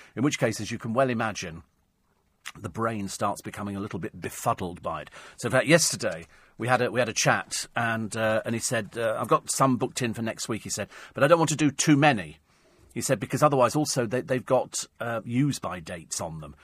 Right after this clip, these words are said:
You know, the P R companies say, "Well, you know, we'd like it to run this weekend." If we've already got two scheduled for that weekend, we have to juggle around and we have to re-record different openers and things like that, and then people go off sick, so I've got to make sure it's got the right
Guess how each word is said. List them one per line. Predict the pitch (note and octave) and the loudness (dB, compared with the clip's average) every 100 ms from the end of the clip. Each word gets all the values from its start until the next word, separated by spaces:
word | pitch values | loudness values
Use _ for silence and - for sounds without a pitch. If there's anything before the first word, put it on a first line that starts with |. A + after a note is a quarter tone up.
| - _ | -20 _
You | A2+ | -4
know, | G#2+ | -2
the | G#2+ | -4
P | - - | -4 -2
R | A2+ A2 | 0 0
companies | A2+ G2 A2 G2 | -4 -6 -6 -4
say, | G#2+ | -4
"Well, | G#2 G#2+ | -4 -6
you | G#2+ | -6
know, | |
we'd | G#2 A2+ | -4 -2
like | A#2 | -2
it | G2 | -6
to | |
run | G2 G#2 | -6 -4
this | G2+ - | -4 -6
weekend." | A2+ - A#2 F#2+ | -8 -4 -6 -4
If | |
we've | C#3 B2+ | -4 -2
already | C3+ | -2
got | B2 - | -2 -2
two | - B2+ | -2 -2
scheduled | - C#3+ - F#2 | 0 -2 -2 -6
for | G2+ | -6
that | F#2+ D2+ | -8 -6
weekend, | G2 D#2+ G2 G2+ - - - | -12 -8 -8 -8 -12 -10 0
we | B2 | 2
have | C3+ | 2
to | B2 | 0
juggle | F#2+ C3+ B2+ A2 | 2 4 4 0
around | A2 A2+ G#2 A2 | 2 2 0 -2
and | |
we | G#2 | -4
have | A2+ | -6
to | A2+ | -4
re-record | A2 A2+ G#2 - A2 G2+ | -4 -2 -4 -2 -2 0
different | A2 - G#2 E2+ - - - - | -4 -6 -6 -8 -14 -20 -12 -2
openers | A#2+ - A2 G#2+ G#2+ - | -2 0 -2 -2 -2 -4
and | G#2 | -6
things | A2 G#2 | -6 -6
like | G2 F#2+ | -6 -6
that, | G#2 A2 | -6 -6
and | G#2+ | -6
then | A2 | -6
people | - B2 G#2+ | -6 -6 -4
go | A2+ | -2
off | G#2+ - | -2 0
sick, | - - A#2 - | 0 0 -4 -6
so | G2+ | -6
I've | A2 | -6
got | A2 | -8
to | |
make | G#2+ - | -8 -8
sure | - G#2+ | -6 -6
it's | - | -6
got | G#2 | -10
the | G#2+ | -8
right | G2+ G#2+ G2 | -6 -6 -6